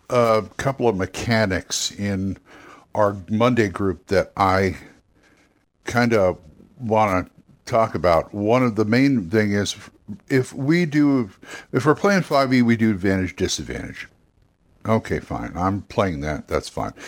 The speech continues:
But when I'm running my old school stuff, I usually like, I love stat rolls, I love saves, and I can plus and minus those until I fare thee well. But there's sometimes when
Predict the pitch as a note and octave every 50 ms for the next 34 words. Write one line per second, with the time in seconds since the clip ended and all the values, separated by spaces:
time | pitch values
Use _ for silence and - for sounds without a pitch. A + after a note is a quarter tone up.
0 | - - - - - - - - - _ _ - C3 C3 A#2 B2 B2 B2 B2+ C3
1 | B2+ C3 C3+ C3 C3 B2+ A#2+ A2 G#2 G#2+ G#2+ A#2 B2+ B2 - - - - A#2 G#2+
2 | F#2 - - - - F2+ E2+ E2+ - - - - G#2+ A2 A2+ A#2 A#2 - A#2 A2
3 | G#2+ G#2 G#2 G#2 G2 F#2+ F#2+ F2+ - - - F#2 F#2+ G#2 A#2+ C#3 D#3+ D#3 - -
4 | - - B2+ A#2+ A#2+ - - A#2+ A#2+ A#2+ A#2+ A#2+ A#2 - A#2 D2+ D#2+ F2 F2+ G2+
5 | A2 A#2+ B2 A#2+ - - - A2 F#2 D#2 B1+ - - - - - - _ _ _
6 | - - - - - _ _ - F#2+ F#2 F#2 - F#2 G#2+ A#2 A2+ - A#2 F#2 -
7 | - C3 A#2+ A2+ - - G#2+ G#2+ A2 A2+ A2 G#2 G2+ - - A2+ A2+ A2+ A2+ A2
8 | - G2+ F2 F2 - - A2 G2+ F#2 E2 D2+ - - - B2+ A#2 A2+ A2 F#2+ E2+
9 | D2+ C#2 C#2+ B1 - - - _ _ _ - - - - - - _ - D#3 -
10 | G3+ F#3+ - - - - C#4 D4+ D#4+ - - - F3+ D3 C3+ B2+ B2 B2 B2+ -
11 | - - - B2 A#2+ B2 C3 C3+ C3+ C3 B2+ B2 B2+ B2+ A#2+